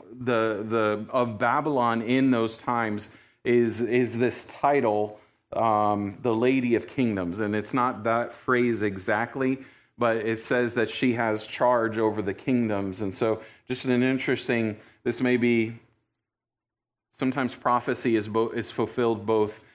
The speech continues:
in a near fulfillment and in a far fulfillment. We kind of talked about that early on in the book of Isaiah, uh, as we looked at the difference between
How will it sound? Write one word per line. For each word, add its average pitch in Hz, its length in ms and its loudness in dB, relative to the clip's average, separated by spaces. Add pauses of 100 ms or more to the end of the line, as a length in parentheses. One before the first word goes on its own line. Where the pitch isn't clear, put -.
(200)
in 113 160 0
a 104 60 0
near 120 400 4
fulfillment 127 680 0
and 117 240 -2
in 110 140 0
a 98 60 -2
far 120 420 0
fulfillment. 135 640 -2 (340)
We 110 80 -6
kind 113 200 -2
of 107 60 -6
talked 113 280 0
about 104 260 2
that 104 180 2
early 101 280 0
on 104 320 0
in 101 140 -4
the 101 80 -4
book 101 220 -6
of 95 100 -2
Isaiah, 92 560 -2 (460)
uh, 95 160 0
as 95 260 -2
we 101 100 -2
looked 104 240 -2
at 101 120 -2
the 107 60 -4
difference 101 340 -2
between 98 600 -4